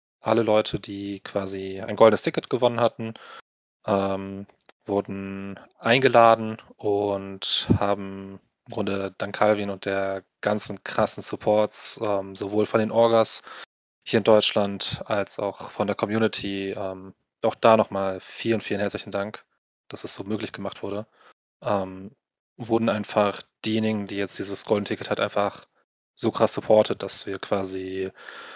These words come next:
ähm, tausend Euro dazu bekommen haben, um dieses, diesen kompletten Flug, die Unterkunft und das Essen und alles gestellt zu bekommen. Und dann sind wir da hingedüst,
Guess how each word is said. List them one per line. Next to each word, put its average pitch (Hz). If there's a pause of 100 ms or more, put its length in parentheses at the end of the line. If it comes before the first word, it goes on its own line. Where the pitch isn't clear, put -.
(240)
ähm, 98 (640)
tausend -
Euro 107
dazu 101
bekommen 117
haben, 107
um 98 (100)
dieses, - (400)
diesen 101
kompletten 107
Flug, 113
die 104
Unterkunft 104
und 107
das -
Essen -
und 104
alles 107
gestellt 113
zu 117
bekommen. 110 (840)
Und 101
dann 101
sind -
wir 107
da 104 (320)
hingedüst, 135